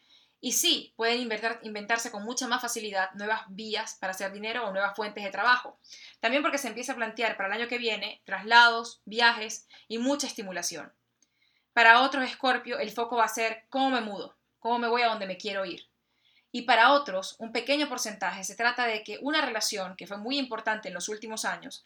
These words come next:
puede estar llegando a su final, sobre todo si eres Escorpio de solo ascendente, que eres menor de los veintinueve años y no has tenido tu retorno de Saturno.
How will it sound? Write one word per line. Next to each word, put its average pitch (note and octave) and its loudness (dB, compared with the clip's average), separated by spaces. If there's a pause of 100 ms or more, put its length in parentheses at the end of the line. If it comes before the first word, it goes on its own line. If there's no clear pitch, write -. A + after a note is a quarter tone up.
(880)
puede C#4+ 8
estar C4+ 2
llegando G#3 0
a G3+ -4
su G3+ -10
final, F#3 -8
sobre A3 -4
todo D4+ 0
si D4 -4
eres C#4 -2
Escorpio A3+ -2
de G3+ -2
solo G#3+ -2
ascendente, G#3 -8
que G3 -12
eres G3+ -8
menor G3+ -4
de A3+ -4
los G#3+ -6
veintinueve G3 -6
años F#3+ -4
y F#3 -12
no G#3 -6
has G#3 -10
tenido B3 -4
tu A3 -12
retorno G3+ -6
de G#3+ -4
Saturno. G3+ -10